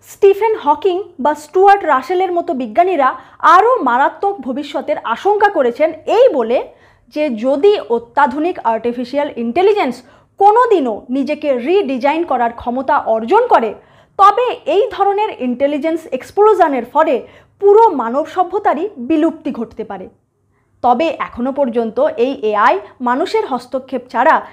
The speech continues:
নিজে নিজে কাজ করতে পারে না। তার কাজ করার জন্য এখনো প্রয়োজন একটি কমান্ডের। যতক্ষণ পর্যন্ত না মেশিনের নিজস্ব সেলফ কনশাসনেস বা নিজস্ব বুদ্ধি আসছে, ততক্ষণ পর্যন্ত তা কেবলমাত্র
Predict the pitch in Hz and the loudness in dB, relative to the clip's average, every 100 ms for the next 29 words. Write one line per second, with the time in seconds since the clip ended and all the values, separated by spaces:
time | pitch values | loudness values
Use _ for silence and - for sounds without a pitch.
0 | - 277 285 370 285 262 320 214 214 220 | -10 -4 -2 -2 0 -2 -2 -2 -2 -6
1 | 214 311 233 202 185 180 _ _ _ _ | -4 -2 -2 -2 -8 -16 _ _ _ _
2 | _ - 220 202 196 208 - 233 233 202 | _ -4 -4 -4 -6 -6 -2 0 0 0
3 | 269 311 262 - - - 240 - 359 359 | -2 0 -2 -4 -8 -4 -4 -2 0 0
4 | 359 240 254 294 277 294 - 226 _ 277 | 0 0 0 0 -2 -4 -8 -14 _ -10
5 | - - - 277 240 214 196 190 - _ | -10 -6 0 0 0 -4 -8 -12 -16 _
6 | _ _ _ _ - 349 381 494 494 539 | _ _ _ _ -2 0 2 0 -2 -4
7 | 523 302 262 269 262 285 392 269 226 247 | 0 0 0 -4 -4 -4 -4 -6 -8 -8
8 | 240 349 285 214 254 - 330 339 - 339 | -4 -4 -4 -4 -6 -4 -4 -4 -2 -2
9 | 330 - 220 220 320 392 392 185 - - | -2 -6 -8 0 0 0 -4 -4 -10 -20
10 | - 277 285 247 269 277 311 233 214 226 | -2 0 0 0 -2 -4 -6 -6 -6 -8
11 | 240 494 440 - - 214 - _ _ - | -2 2 2 0 -10 -10 -10 _ _ -4
12 | 311 480 508 453 427 294 208 214 202 214 | -2 0 -2 -2 -2 -2 -2 -4 -6 -4
13 | 392 254 285 - 254 247 381 427 - - | -2 0 -2 -2 -4 0 2 2 -2 -2